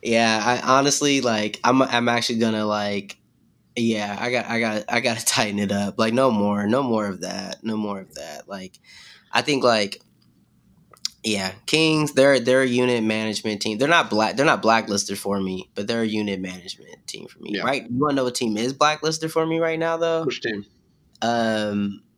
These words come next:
Speaker 1: the Colorado Avalanche. Like,
Speaker 2: Oh, wow.
Speaker 1: every
Speaker 2: Yeah.
Speaker 1: Every time I've taken them against a team that, like, I thought it was gonna be a competitive game and they were maybe gonna win, like,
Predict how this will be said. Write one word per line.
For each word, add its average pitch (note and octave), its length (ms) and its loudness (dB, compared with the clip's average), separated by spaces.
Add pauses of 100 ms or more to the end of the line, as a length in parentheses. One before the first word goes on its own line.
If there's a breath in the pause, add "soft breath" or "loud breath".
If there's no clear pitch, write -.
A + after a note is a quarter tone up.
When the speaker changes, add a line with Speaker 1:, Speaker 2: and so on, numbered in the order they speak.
(240)
Speaker 1:
the A2 200 -6
Colorado G#2 580 -2
Avalanche. F2 800 -10
Like, G#2 400 -6 (920)
Speaker 2:
Oh, A2 420 2 (180)
wow. G#2+ 240 2
Speaker 1:
every C#3+ 460 4
Speaker 2:
Yeah. D3 300 4 (440)
Speaker 1:
Every C#3 400 4
time A2+ 520 2
I've A2+ 220 0
taken A#2+ 380 0
them B2 420 0
against A2 360 -4
a G#2+ 60 -4
team A2 320 -2
that, G#2 360 -4
like, G2 360 -8 (340)
I A2 100 -2
thought A2 220 0
it A2+ 40 0
was A2 140 -2
gonna G#2+ 160 -2
be G#2 140 0
a G#2 40 -2
competitive G2+ 600 -4
game G2+ 280 -4
and G2+ 80 -2
they G2 80 -4
were G2 80 -4
maybe F#2+ 260 -4
gonna F#2+ 180 -4
win, F#2+ 240 -4
like, F#2 280 -8